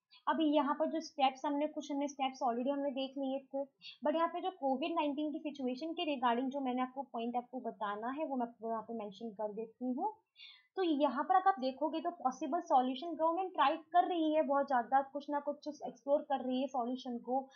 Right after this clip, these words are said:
की policy को लेकर आने की, for the integrated management of acute malnutrition and mitigating the impact of covid nineteen।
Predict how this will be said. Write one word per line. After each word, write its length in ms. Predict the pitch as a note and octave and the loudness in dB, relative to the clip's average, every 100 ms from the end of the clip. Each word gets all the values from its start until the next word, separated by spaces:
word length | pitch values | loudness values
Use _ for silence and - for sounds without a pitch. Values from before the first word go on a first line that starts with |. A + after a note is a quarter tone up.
| - - | -20 -6
की 140 | D4+ E4 | 0 4
policy 440 | D#4+ C4 C4+ C4+ | 8 8 8 -4
को 140 | C4 C#4 | 0 2
लेकर 340 | B3+ B3+ B3+ | 4 2 0
आने 360 | B3+ A#3+ A#3 B3+ | 0 -2 -2 -4
की, 340 | B3+ C4+ D4 _ - _ C#4+ | -2 -4 -4 _ -20 _ 2
for 120 | C#4 | 4
the 100 | D4+ | 2
integrated 460 | D4 E4+ D#4+ D#4 C#4+ | 0 0 0 0 2
management 600 | C4+ A#3+ C4 B3+ C#4+ C#4 C4+ | 2 2 0 -2 -4 -2 -2
of 60 | C#4+ - | -2 -6
acute 340 | - B3+ D4 D4+ | -8 -2 -2 0
malnutrition 760 | C#4 C4 C4 C4 C4 C4 D4 - B3 | 0 2 2 -2 -4 -6 -6 -4 -2
and 180 | B3 C#4 | 0 0
mitigating 800 | D#4+ B3+ C4 B3 B3+ C4+ C#4+ D4 | 0 0 -2 -2 -2 -2 -2 0
the 100 | F4 | -2
impact 380 | C4 B3+ B3 D#4 | 0 -2 0 -6
of 20 | D#4 B3+ | -2 -2
covid 320 | A#3+ B3 A#3 G#3 | -2 -2 -4 -4
nineteen। 420 | F#3+ F#3+ G3+ | -4 -6 -8